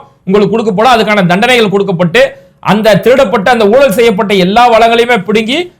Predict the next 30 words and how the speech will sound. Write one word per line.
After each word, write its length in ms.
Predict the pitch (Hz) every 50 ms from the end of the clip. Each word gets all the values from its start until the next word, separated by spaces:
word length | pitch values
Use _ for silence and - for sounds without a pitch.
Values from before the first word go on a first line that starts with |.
| _ _
நாட்டு 300 | - 151 196 214 214 262
மக்களோட 420 | 226 185 180 180 - 285 302 294 277 -
கையில 180 | 226 226 226
ஒப்படைக்கப்படும்ன்றதுல 960 | 220 202 196 180 240 233 226 196 196 175 196 196 202 196 185 180 170 170 190 214 240 247 - - - -
ராகுல் 320 | - 160 202 226 233 240 220
காந்தி 200 | 220 208 208 208
ரொம்பவே 380 | 185 185 196 220 247 240 254 247 - -
ஸ்ட்ராங்கா, 300 | 208 202 202 190 185 170 - -
அவர் 180 | - 160 175 175
இப்போ 220 | 175 170 - 277
வரைக்கும் 280 | 269 247 254 247 254 240
அந்த 60 | 220
விஷயத்தை 320 | 202 196 - 240 185 220 185
பேசிட்டு 260 | 208 208 196 208 170
இருக்கிறாரு. 360 | 175 175 175 175 196 262 285 277 - _ _ _ _ -
அதை 220 | - - 185 208
தான் 120 | 214 247 240
ராகுல் 260 | 214 208 220 220 226
காந்தி 160 | 220 208 214
சமீபத்துல 420 | 196 202 190 208 214 190 208 180
அந்த 180 | 208 202 190 180
வீடியோ, 360 | 170 190 190 185 160 135 - -
நாற்பது 440 | 156 180 190 175 202 185 160 175
செகண்ட் 200 | 180 180 208 208
ஒரு 140 | 196 190 180
வீடியோ 200 | 180 196 202 190 170
போட்டு 240 | 156 180 165 202
அதுலயுமே 300 | 180 175 185 190 190 185
விளக்கம் 240 | 175 175 185 175 185 -
சொல்லியிருந்தாரு. 460 | 170 160 156 151 147 139 123 107 -